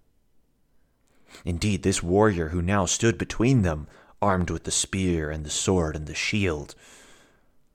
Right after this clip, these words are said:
this great warrior had confronted him to his face for daring to challenge the king.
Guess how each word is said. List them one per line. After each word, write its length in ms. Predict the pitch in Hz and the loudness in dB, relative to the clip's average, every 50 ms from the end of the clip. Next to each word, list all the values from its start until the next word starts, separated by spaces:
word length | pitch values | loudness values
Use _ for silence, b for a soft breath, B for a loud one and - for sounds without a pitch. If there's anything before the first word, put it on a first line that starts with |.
| - _ | -18 _
this 180 | - 80 - - | -6 -4 -4 -4
great 300 | - - 90 87 - - | -4 -4 -6 -6 -6 -6
warrior 400 | 82 82 95 101 98 95 87 78 | -4 -2 0 0 0 -2 -2 -4
had 200 | - 78 78 - | -6 -8 -10 -8
confronted 520 | - 80 78 - - - 101 92 98 - | -10 -10 -8 -8 -4 -4 -2 -4 -4 -6
him 100 | 82 76 - | -8 -10 -8
to 140 | - 107 | -8 -8
his 240 | - - 76 - - | -8 -8 -8 -8 -8
face 460 | - - - 120 131 117 - - - | -8 -6 -2 -2 -2 -2 0 -2 -2
for 180 | - - - 76 - _ _ - | -2 -4 -6 -10 -10 _ _ -4
daring 420 | 160 147 127 98 87 82 76 73 | 0 0 0 0 0 -4 -6 -8
to 80 | - - | -10 -10
challenge 560 | - - - - 92 82 80 78 73 - - | -4 -4 -4 -2 -2 -4 -4 -6 -6 -8 -8
the 80 | - 76 | -10 -12
king. 400 | - - - 78 73 - - | -16 -14 -14 -14 -14 -14 -18